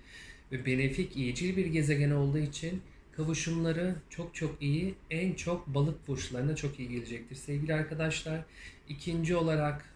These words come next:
akrep burçlarına çok iyi gelecektir. Üçüncü olarak yengeç burçlarının gerçekten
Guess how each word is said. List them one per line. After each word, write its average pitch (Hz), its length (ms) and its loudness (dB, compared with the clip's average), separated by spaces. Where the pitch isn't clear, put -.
akrep 139 400 -4
burçlarına 156 420 -2
çok 156 240 -6
iyi 160 140 -2
gelecektir. 156 680 -2
Üçüncü 135 400 0
olarak 139 380 2
yengeç 135 480 0
burçlarının 123 540 -6
gerçekten 139 680 -2